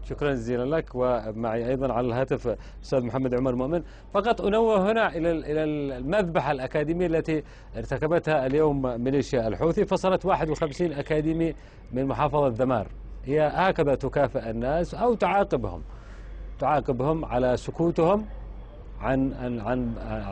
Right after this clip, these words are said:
عن هذه الميليشيا. ربما البعض يعتقد أنه لو سكت بأنه في مأمن، لن تكون في مأمن. هم يعتبرون أن الساكت مثل المشارك،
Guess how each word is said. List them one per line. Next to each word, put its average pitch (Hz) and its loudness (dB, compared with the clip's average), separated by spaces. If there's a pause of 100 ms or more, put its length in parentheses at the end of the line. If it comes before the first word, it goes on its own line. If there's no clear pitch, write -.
(160)
عن 123 -2 (380)
هذه 160 2
الميليشيا. 139 2 (400)
ربما 220 4
البعض 208 2
يعتقد 190 2
أنه 196 2
لو 196 2
سكت 190 0
بأنه 170 2
في 165 -2
مأمن، 127 -2 (320)
لن 226 0
تكون 208 0
في 165 -2
مأمن. 107 -6 (320)
هم 196 4
يعتبرون 190 2
أن 180 0
الساكت 202 0 (880)
مثل 180 2
المشارك، 170 2